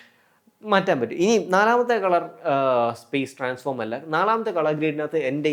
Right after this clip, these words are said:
ഇൻറ്റൻഷൻ എന്ന് പറയുമ്പം ഞാൻ രണ്ടിനകത്തും Kodak-ിൻ്റെ ടു ത്രീ എയ്റ്റ് ത്രീ ഫിലിം എമുലേഷൻ ഇടും. എന്ന് പറയുമ്പം രണ്ട് സി ടി എസ് നോഡൊക്കെ ഇട്ട് കളർ ബാ-, കളർ കറക്റ്റ് ചെയ്ത് കളർ ബാലൻസ് ചെയ്ത് കളർ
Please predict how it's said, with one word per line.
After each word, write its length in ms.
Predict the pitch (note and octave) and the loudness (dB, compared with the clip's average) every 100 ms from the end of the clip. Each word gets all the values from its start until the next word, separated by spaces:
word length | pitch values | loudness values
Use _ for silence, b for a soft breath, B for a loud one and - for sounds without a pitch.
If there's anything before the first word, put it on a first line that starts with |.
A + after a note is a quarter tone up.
| B2+ | -2
ഇൻറ്റൻഷൻ 440 | B2+ C3+ C3+ C#3+ B2+ | -4 -4 -4 -8 -8
എന്ന് 120 | A#2+ | -8
പറയുമ്പം 320 | A2+ A2 A2+ C3 b b b | -8 -6 -8 -10 b b b
ഞാൻ 80 | F3 G#3 | 0 0
രണ്ടിനകത്തും 460 | G3 F#3+ F3+ E3 F3 D#3+ | 0 -2 -4 -4 -6 -2
Kodak-ിൻ്റെ 480 | D3 D#3+ F3 F3+ E3 | 2 0 -2 -6 -4
ടു 60 | D#3+ D#3+ | -2 -2
ത്രീ 100 | E3 D3+ | -2 -4
എയ്റ്റ് 160 | C#3+ D3 | -6 -8
ത്രീ 100 | D3+ - | -10 -4
ഫിലിം 260 | D#3+ F3+ F3+ D3 | 0 0 -2 -6
എമുലേഷൻ 400 | C#3 C#3 C#3 C#3 A2+ | -4 -2 -2 -4 -10
ഇടും. 160 | G#2+ | -10
എന്ന് 120 | A2+ A#2+ | -6 -6
പറയുമ്പം 340 | A#2+ A#2 B2+ B2+ b b b - | -4 -4 -6 -6 b b b -2
രണ്ട് 240 | D3+ E3 E3 | 0 2 -2
സി 80 | E3 C#3+ | -4 0
ടി 60 | E3 | 0
എസ് 120 | D#3+ - - | 0 -8 -6
നോഡൊക്കെ 340 | D3 C#3+ D3 D3 | 0 2 2 0
ഇട്ട് 120 | C#3+ D3+ | 0 0
കളർ 180 | C#3+ C3+ - D#3+ | 0 0 -2 -2
ബാ-, 220 | C#3 C#3+ - | -2 -2 -6
കളർ 240 | C#3+ C#3+ C#3+ | -2 -2 -2
കറക്റ്റ് 300 | D#3 D3+ D3 D#3 | -4 -4 -4 -6
ചെയ്ത് 120 | D3+ D#3 | -6 -4
കളർ 180 | C#3+ D3+ D3 | -2 -2 -2
ബാലൻസ് 440 | C3 C3+ D#3 E3 D#3+ | -2 -2 -4 -4 -4
ചെയ്ത് 200 | C#3 D#3+ E3 B _ D#3 | -2 -2 -6 B _ 4
കളർ 200 | E3 | 6